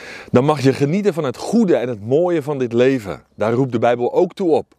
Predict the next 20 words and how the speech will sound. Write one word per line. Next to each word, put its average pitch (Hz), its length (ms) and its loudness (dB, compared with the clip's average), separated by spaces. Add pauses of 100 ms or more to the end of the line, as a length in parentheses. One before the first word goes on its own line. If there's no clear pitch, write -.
Hoe 113 140 -12
geweldig 131 380 0
is 127 120 -6
dat? 123 320 -2 (580)
Maar 196 500 -2
tegelijk 156 480 0
kan 202 160 -2
je 175 80 -2
dan, 160 300 -2 (340)
hoe 214 220 2
je 247 120 2
leven 202 280 0
ook 170 100 -4
verloopt, 131 460 0 (240)
de 92 140 -8
toekomst 147 400 0
met 117 160 -8
vertrouwen 98 500 -2
tegemoet 87 440 -6
zien. 65 260 -10